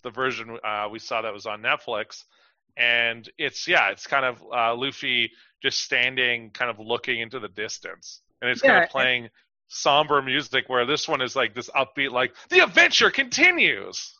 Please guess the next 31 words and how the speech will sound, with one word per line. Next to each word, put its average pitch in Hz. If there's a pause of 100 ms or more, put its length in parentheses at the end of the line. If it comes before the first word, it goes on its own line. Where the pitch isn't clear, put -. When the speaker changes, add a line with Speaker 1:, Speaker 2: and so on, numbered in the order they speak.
(260)
Speaker 2:
Yeah, 196
exactly. 170
And 147
they 156
also, 156
those 160
endings 151
also 139
feature, 135
um, 123
original 135
animation 127
as 120
well. 143 (240)
And 147
yeah, 120
the, 135
the 160
endings 185
are 143
songs 147
to 151
themselves, 123
and 123
they're, 123
they're, 127
you 127
know, 113 (300)
<laughs> -
um, 151 (380)
again, 165